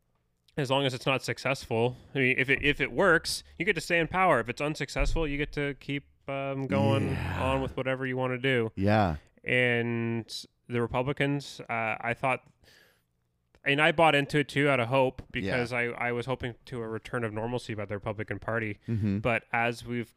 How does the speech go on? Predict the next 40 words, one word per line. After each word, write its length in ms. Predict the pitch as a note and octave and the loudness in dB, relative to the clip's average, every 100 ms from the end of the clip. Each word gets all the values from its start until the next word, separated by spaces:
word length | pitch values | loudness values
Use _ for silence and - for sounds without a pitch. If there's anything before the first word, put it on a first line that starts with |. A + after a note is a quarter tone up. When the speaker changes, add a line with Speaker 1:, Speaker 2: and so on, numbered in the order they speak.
| _ | _
Speaker 1:
gotten 320 | A#2 A2+ A2 | -4 -4 -4
removed 360 | G#2+ G#2 A#2+ B2 | -4 -2 -2 -4
from 140 | A#2 | -4
January 480 | A2 A2 A2 A2 G#2+ | 0 0 2 0 -2
sixth, 560 | - B2 C3 - - - _ _ _ _ _ - | -2 0 0 0 -10 -20 _ _ _ _ _ -8
uh, 640 | A2 G#2 G2+ G#2 G#2 G#2 G#2 - | -6 -4 -4 -6 -4 -6 -8 -6
the 100 | A2+ | -6
Republican 480 | - B2 A#2+ A#2+ | -4 -4 -2 -4
Party 340 | A2 A2+ A#2 A2+ | -4 -2 -2 -2
is 100 | G#2+ | -4
definitely 440 | A#2+ A2 B2 A2 | -4 -4 -4 -6
still 260 | - B2 A#2 | -6 -4 -4
very 220 | A2 G#2+ | -2 -2
much 240 | G#2+ G#2 | -4 -4
in 60 | A2 | -6
the 80 | G2+ | -4
hands 260 | G#2 G2+ G2+ | -4 -6 -8
of 120 | G2 | -8
Donald 260 | G2+ G#2 G2 | -6 -6 -4
Trump. 280 | C3 A#2+ G#2 | -4 -4 -6
Speaker 2:
Yeah. 300 | D2+ D2+ D2 - _ _ _ _ - | -6 -4 -4 -6 _ _ _ _ -14
Speaker 1:
The 60 | |
House 340 | - B2 B2+ - | -4 -2 -2 -4
Minority 380 | B2 A#2 A#2 A#2+ | -4 -2 -2 -2
Leader 200 | A#2 A#2 | -2 -4
Kevin 240 | A#2 A#2+ A#2+ | -4 -4 -4
McCarthy 420 | A#2 B2 A#2+ A2+ | -4 -6 -6 -6
was 120 | G#2+ | -4
at 100 | G#2+ | -4
Mar-a-Lago 500 | A2 A2+ A2+ A#2 G2+ | -4 -2 -2 -2 -4
today, 340 | - G2 F2+ - _ - | -10 -14 -16 -18 _ 0
Speaker 2:
Was 160 | F#2+ A2+ | 2 4
he? 60 | |
Speaker 1:
meeting 140 | B2 A2+ | 4 2
with 100 | A2+ | -2
Trump. 300 | C3 A2+ F#2+ _ _ - | -4 -4 -8 _ _ 0
Speaker 2:
Was 220 | G#2 A2+ | 2 4
he? 160 | C#3 | 2
Speaker 1:
Yeah. 320 | D#3+ A#2+ G#2+ G2 _ _ _ _ _ _ _ - | 2 2 0 -4 _ _ _ _ _ _ _ -4
And 500 | A2 A2+ A2+ A2+ | 0 0 0 -2